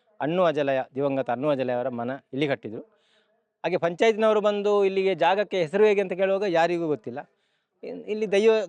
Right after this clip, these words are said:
ದೈವದ ಜಾಗ ಅಂತ ಹೇಳುವಾಗ ಅದಕ್ಕೆ ದೈವಗಿರಿ ಅನ್ನೋಂಥ ಹೆಸರು. ಆನಂತರ ಈ ದೈವಕ್ಕೂ ದೈವಗಿರಿ ಅದೇ ಹೆಸರು ಬ-, ಬಂದದ್ದು. ಈಗ ನಮಗೆ ದೈವಗಿರಿ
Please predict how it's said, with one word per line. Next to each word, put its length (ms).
ದೈವದ 260
ಜಾಗ 280
ಅಂತ 120
ಹೇಳುವಾಗ 300
ಅದಕ್ಕೆ 260
ದೈವಗಿರಿ 400
ಅನ್ನೋಂಥ 240
ಹೆಸರು. 320
ಆನಂತರ 400
ಈ 280
ದೈವಕ್ಕೂ 640
ದೈವಗಿರಿ 360
ಅದೇ 180
ಹೆಸರು 560
ಬ-, 60
ಬಂದದ್ದು. 520
ಈಗ 200
ನಮಗೆ 680
ದೈವಗಿರಿ 560